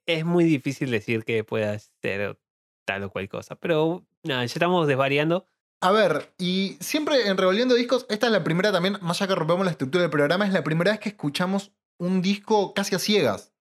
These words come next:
Speaker 1: Sí.
Speaker 2: para, para hablar de él. Porque fue más una, una crítica, un review de nuestro lado, porque no es una recomendación o algo. Pero, ¿sabes cómo, cómo, cómo mi conclusión final, y me acordaba de vos de este disco? Eh,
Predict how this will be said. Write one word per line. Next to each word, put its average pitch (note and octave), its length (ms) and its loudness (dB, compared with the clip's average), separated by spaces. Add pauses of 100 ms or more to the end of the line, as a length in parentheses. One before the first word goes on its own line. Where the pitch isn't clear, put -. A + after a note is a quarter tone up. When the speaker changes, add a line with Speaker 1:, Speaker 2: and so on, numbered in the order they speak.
Speaker 1:
Sí. C#3+ 360 0
Speaker 2:
para, A#2+ 260 2
para B2 160 0
hablar C#3 240 4
de C3 160 2
él. G2+ 280 -4
Porque D3 320 -2
fue G3+ 180 0
más A#3 180 0
una, F#3+ 180 2
una F#3 340 -2
crítica, F#3 360 -2
un F3 120 0
review E3 280 2
de F#3 60 2
nuestro D#3+ 260 -2
lado, F#3+ 460 0 (340)
porque C#3+ 200 -2
no G#3 60 2
es G#3 120 -4
una F3 120 2
recomendación C#3 1120 0
o C3 200 4
algo. A2+ 440 0 (540)
Pero, E3 600 2 (560)
¿sabes G3+ 340 0
cómo, F#3 360 0
cómo, C3+ 300 -4
cómo D3 240 2
mi C#3+ 140 2
conclusión C3+ 540 -2
final, D#3+ 300 0
y F3 60 0
me D3 80 0
acordaba C3 320 2
de C#3 80 4
vos D3+ 160 2
de D3+ 80 0
este C#3+ 200 -6
disco? B2+ 540 2
Eh, A2+ 300 -6